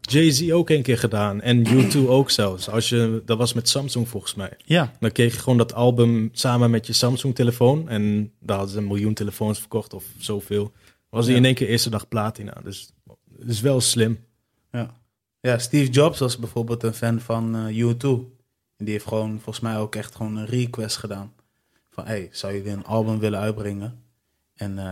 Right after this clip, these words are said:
Speaker 2: die krijgen mensen als bonus mee. Zo van, zo werkt. Het was eigenlijk meer van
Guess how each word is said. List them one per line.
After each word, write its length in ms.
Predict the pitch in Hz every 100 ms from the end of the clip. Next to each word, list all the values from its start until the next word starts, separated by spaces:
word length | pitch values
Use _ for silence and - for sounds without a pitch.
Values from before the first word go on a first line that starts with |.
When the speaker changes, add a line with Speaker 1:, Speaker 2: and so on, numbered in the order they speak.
| 92
Speaker 2:
die 100 | 104
krijgen 380 | - 110 - 107
mensen 320 | 101 101 -
als 160 | 101 107
bonus 380 | 104 104 104
mee. 320 | 120 113 90 _
Zo 200 | - -
van, 240 | 98 98 98
zo 240 | - 104
werkt. 460 | 104 104 - - _ _ _ _ _ _
Het 200 | 113 117
was 140 | 110
eigenlijk 300 | 110 120 120 113
meer 280 | 117 120
van 300 | 120 113 113